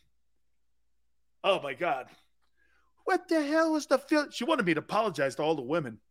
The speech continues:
Oh my, hey, Manster, I got lit up. My aunt's like, "You, that's the dirtiest, filthiest." <laughs> I was like,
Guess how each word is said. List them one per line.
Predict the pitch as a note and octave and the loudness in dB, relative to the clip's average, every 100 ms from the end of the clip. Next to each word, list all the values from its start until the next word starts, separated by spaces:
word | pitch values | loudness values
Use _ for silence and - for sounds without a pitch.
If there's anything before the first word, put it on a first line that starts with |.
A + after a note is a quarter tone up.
| _ _ _ _ _ _ _ _ _ _ _ _ | _ _ _ _ _ _ _ _ _ _ _ _
Oh | E3 G3 | -2 -2
my, | F3+ F3+ C#3+ | -2 -6 0
hey, | A3 F#3 A2 - _ E3+ | 2 2 0 -14 _ 2
Manster, | G#3+ G#3+ - - - | 2 2 -2 -6 -2
I | E3+ | 0
got | F3 D#3+ D3+ | 2 0 0
lit | E3+ E3+ | 2 2
up. | C#3+ | 0
My | D3+ | -2
aunt's | F3 F#3 | -6 -8
like, | F#3 - | -14 0
"You, | F4+ E4+ C#4+ - - _ - | 4 4 2 -12 -20 _ 2
that's | E4+ D#4+ - | 4 4 2
the | D4 C#4 - _ | 0 0 -4 _
dirtiest, | E4+ E4 E4 D#4+ D#4 - _ _ _ _ _ _ _ | 6 8 8 6 2 -4 _ _ _ _ _ _ _
filthiest." | - - F#4 F4+ - E4+ E4+ - - | -2 4 4 4 8 8 8 4 2
<laughs> | |
I | - - A3+ | 2 4 2
was | F3+ C#3 | 2 -2
like, | B2+ C3 | -4 -6